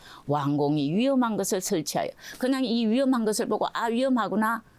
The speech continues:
갈 수 없구나" 이렇게 하는 것이 아니고, 왕공이, 왕공이 위험한 것을 설치하여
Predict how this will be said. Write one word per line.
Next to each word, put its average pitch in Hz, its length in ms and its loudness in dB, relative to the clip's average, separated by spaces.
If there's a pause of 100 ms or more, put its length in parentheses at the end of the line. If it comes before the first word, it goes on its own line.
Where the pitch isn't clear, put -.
(400)
갈 254 160 -2
수 247 160 2
없구나" 226 340 0
이렇게 269 320 -2
하는 202 220 0
것이 196 200 0
아니고, 160 600 2 (300)
왕공이, 123 680 -2 (560)
왕공이 151 880 0
위험한 160 500 0
것을 139 300 0
설치하여 143 1120 -2